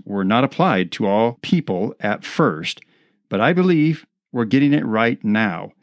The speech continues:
irrespective of what some of our elected leaders have to say about it. We have the framework for free and fair elections already.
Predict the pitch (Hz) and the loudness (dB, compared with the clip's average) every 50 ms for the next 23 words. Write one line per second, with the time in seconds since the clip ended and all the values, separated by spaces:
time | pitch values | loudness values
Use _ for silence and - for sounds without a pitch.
0 | _ _ _ - 135 135 160 165 - - - 151 135 - - 107 107 101 - 110 | _ _ _ 0 2 2 2 2 0 2 0 0 0 0 0 0 0 0 -2 -4
1 | 107 95 90 87 110 120 - - - 117 113 104 92 104 107 110 101 95 107 107 | -6 -6 -4 -4 -4 -4 -2 0 0 0 0 0 0 -2 -2 0 0 0 -2 -2
2 | - - 101 90 101 123 120 98 92 92 90 - - _ _ _ _ _ _ - | -2 -2 -4 0 0 0 0 0 -2 -4 -4 -6 -10 _ _ _ _ _ _ -2
3 | 110 107 87 101 101 - - 208 170 110 87 87 85 80 - - - _ _ _ | -2 -2 -2 -2 -4 0 0 2 2 2 0 -2 -4 -6 -8 -10 -16 _ _ _
4 | _ _ - - - _ _ _ _ _ - 131 131 139 160 165 170 156 147 160 | _ _ -20 -20 -20 _ _ _ _ _ 0 0 2 4 4 2 2 0 -2 -6
5 | - - - 107 117 - - - 175 175 190 196 180 160 165 165 - - - - | -10 -8 -6 -6 -6 -6 -2 0 2 4 4 4 4 2 0 -2 -4 -6 -6 -6
6 | 117 - - - - - 139 147 151 156 160 151 143 147 143 - - 95 92 107 | -6 -6 -6 -8 -4 0 0 2 2 2 2 0 0 -2 -4 -4 -4 -2 0 0
7 | 117 127 143 185 202 - - 110 101 92 - - - 113 113 107 113 131 123 101 | 0 0 0 0 -2 -2 -2 -2 -2 -4 -4 -6 -6 -4 -2 0 2 2 2 0
8 | 101 95 - | -2 -6 -8